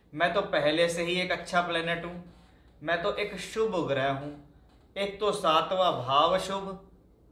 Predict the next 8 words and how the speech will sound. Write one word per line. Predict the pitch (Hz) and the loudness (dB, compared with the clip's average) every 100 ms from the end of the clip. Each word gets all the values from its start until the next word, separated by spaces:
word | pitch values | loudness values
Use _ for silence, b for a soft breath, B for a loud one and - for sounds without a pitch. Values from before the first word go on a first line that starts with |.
| - - | -20 -8
एक | 208 208 202 | -4 -2 -4
ऊपर | 190 196 | 4 4
से | 196 202 | 4 -2
सप्तम | - 180 - 196 190 160 | 0 -2 0 0 0 -2
भाव | 127 139 170 180 | 2 4 6 4
शुभ | 175 190 | -2 -4
हो | 175 185 | 0 2
गया | 180 190 | 6 6